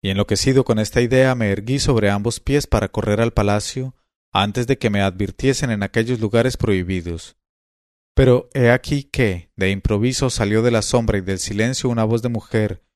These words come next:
muy risueña de timbre, que me decía: '¿A dónde vas? ¿A dónde vas,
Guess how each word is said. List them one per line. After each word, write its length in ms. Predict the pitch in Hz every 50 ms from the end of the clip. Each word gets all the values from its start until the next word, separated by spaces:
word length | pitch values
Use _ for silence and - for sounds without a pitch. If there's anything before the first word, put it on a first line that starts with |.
| _ _ _ _ _ _
muy 220 | - 139 147 147 151
risueña 520 | 147 147 156 139 - - 156 151 156 156
de 120 | 139 135 120
timbre, 540 | - - 139 143 139 151 156 165 160 - -
que 120 | - 123
me 100 | 107 98
decía: 680 | 90 98 92 - - - 98 95 90 87 85 85 87 _ _ _ _ _ _ _ _ _ _ _ _ _ _ _ _ _ -
'¿A 100 | 98 95
dónde 240 | 95 104 110 120
vas? 480 | 120 127 135 135 123 113 - - - - _ _ _ _ _ _ -
¿A 140 | - 107 113
dónde 260 | 127 139 147 147 156
vas, 420 | 160 175 175 151 113 - - -